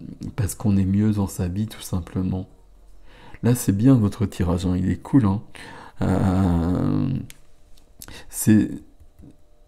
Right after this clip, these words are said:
cette carte-là qui me dit que là, il y a quand même un mouvement, euh, ce cavalier qui a besoin de parler, euh, qui a besoin de clarifier peut-être des choses. Dans la,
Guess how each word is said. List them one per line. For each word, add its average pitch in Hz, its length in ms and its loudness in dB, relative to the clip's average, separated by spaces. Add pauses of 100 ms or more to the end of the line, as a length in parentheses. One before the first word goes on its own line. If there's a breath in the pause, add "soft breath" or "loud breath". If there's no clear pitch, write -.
(280)
cette - 1160 0
carte-là 120 580 0
qui 139 280 -4
me 104 140 2
dit 107 320 -2
que 123 120 0
là, 101 600 2
il 120 60 2
y 113 40 2
a 104 40 2
quand 107 140 -2
même 104 120 2
un 101 100 4
mouvement, 104 680 2 (440 loud breath)
euh, 101 320 2
ce 98 200 -2
cavalier 104 420 4
qui - 140 -2
a 98 60 2
besoin 98 320 2
de 98 140 2 (360)
parler, 104 640 4 (420 loud breath)
euh, 98 180 0
qui 95 120 -4
a 95 40 4
besoin 98 220 2
de 107 100 4
clarifier 101 480 -2
peut-être - 480 -6
des 95 140 0
choses. - 480 -10 (540 loud breath)
Dans 113 520 6
la, 107 220 4